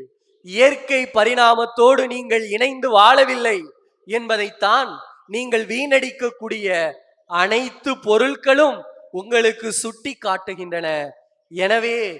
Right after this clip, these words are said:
இன்று முடிவெடுங்கள், "நான் தண்ணீரை எனது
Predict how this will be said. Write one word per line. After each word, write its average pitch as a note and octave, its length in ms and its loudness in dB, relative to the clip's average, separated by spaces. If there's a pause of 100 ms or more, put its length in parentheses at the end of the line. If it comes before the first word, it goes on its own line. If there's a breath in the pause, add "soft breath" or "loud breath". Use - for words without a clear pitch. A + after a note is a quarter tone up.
(280)
இன்று A3+ 440 -8
முடிவெடுங்கள், F3 760 -6 (460)
"நான் D#3+ 360 0 (160)
தண்ணீரை F#3 580 -6 (840)
எனது F3+ 400 -2